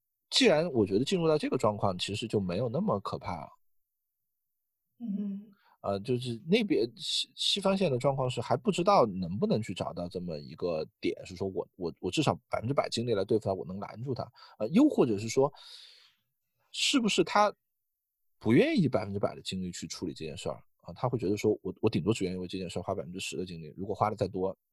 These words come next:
Speaker 1: 那我们就群体免疫吧。
Speaker 2: 嗯哼。
Speaker 1: 嗯，这，这英国这边论的像是这个，嗯。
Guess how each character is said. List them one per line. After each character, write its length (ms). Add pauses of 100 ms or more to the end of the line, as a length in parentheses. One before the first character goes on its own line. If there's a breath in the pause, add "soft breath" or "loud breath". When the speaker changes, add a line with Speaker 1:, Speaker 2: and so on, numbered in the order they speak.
(120)
Speaker 1:
那 220
我 180
们 100
就 240 (540)
群 180
体 80
免 180
疫 140
吧。 80 (960)
Speaker 2:
嗯 160
哼。 280 (440 soft breath)
Speaker 1:
嗯， 100
这， 100 (120)
这 120 (220)
英 180
国 160
这 80
边 160
论 220
的 140
像 160
是 80
这 180
个， 100 (440 soft breath)
嗯。 180